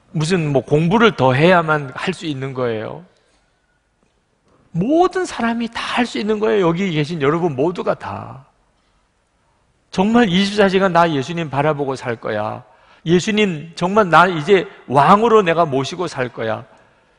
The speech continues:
그건 여러분들이 마음으로 결단하기 나름이라니까요.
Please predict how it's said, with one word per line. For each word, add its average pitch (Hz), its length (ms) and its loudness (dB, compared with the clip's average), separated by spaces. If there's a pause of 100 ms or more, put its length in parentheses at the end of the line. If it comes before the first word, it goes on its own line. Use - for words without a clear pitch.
(1500)
그건 220 320 -2
여러분들이 208 880 -2
마음으로 190 440 0
결단하기 190 640 0
나름이라니까요. 143 800 -12